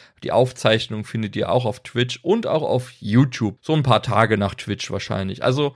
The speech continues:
schaut da gerne mal vorbei und lasst ein Follow da, falls ihr auf Twitch unterwegs seid. Ansonsten würde ich mich natürlich freuen. Ich hab schon extra ein Video dazu auf Instagram gemacht, wie geil ich's einfach finde, wie ihr mich unterstützt für meine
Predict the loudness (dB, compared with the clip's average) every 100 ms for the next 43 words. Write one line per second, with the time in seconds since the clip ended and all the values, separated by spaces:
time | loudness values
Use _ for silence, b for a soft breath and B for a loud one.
0 | b 2 4 6 4 6 4 4 2 2
1 | 2 0 4 4 2 2 0 0 -6 -4
2 | -2 2 2 2 4 2 0 _ 0 2
3 | 2 2 2 0 -2 -2 -2 -4 -2 -2
4 | -2 0 -2 -2 B B B B B B
5 | -2 2 4 2 2 2 4 4 2 -4
6 | -2 -2 -2 -2 2 2 2 -2 2 6
7 | 6 6 0 -2 0 0 -2 _ _ _
8 | _ -6 2 4 4 0 -2 0 2 2
9 | 2 0 -2 0 0 2 0 0 -4 -2
10 | -4 -4 -2 2 2 2 -4 _ _ _
11 | _ -6 0 4 6 6 2 0 0 -2
12 | -2 -2 0 -2 -2 0 0 -2 -4 -6
13 | -2 2 0 0 -16 -2 0 2 2 2
14 | 0